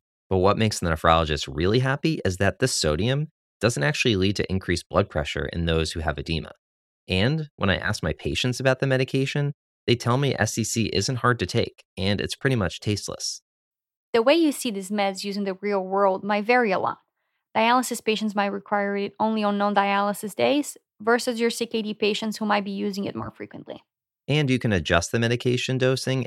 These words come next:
Speaker 1: every few weeks until the K is within the normal range.
Speaker 2: Yeah, and these two new options for potassium binder, patiromer and S Z C, actually seem pretty great,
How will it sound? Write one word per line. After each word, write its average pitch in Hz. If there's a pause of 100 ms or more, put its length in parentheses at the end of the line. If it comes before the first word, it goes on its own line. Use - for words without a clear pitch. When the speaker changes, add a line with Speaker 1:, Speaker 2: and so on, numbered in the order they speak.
Speaker 1:
every 101
few 87
weeks -
until 90
the 87
K 85
is 78
within 80
the 73
normal 69
range. 62 (200)
Speaker 2:
Yeah, 220 (140)
and 220
these 220
two -
new 302
options 262
for 226
potassium 214
binder, - (120)
patiromer 226
and 208
S -
Z 208
C, 247 (100)
actually 311
seem 311
pretty 285
great, 220